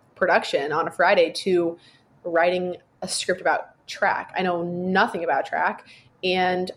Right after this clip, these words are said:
I don't even know what script writing even looks like.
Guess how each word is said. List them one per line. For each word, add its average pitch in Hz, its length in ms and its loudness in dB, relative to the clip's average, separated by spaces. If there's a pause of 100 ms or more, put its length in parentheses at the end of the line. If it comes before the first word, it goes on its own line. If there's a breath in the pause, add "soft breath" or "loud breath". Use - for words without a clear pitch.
(140)
I 196 80 6
don't 240 100 4
even 185 140 0
know 180 200 2
what 185 220 2
script - 460 -2
writing 202 300 4
even 196 180 0
looks 277 240 0
like. - 340 -14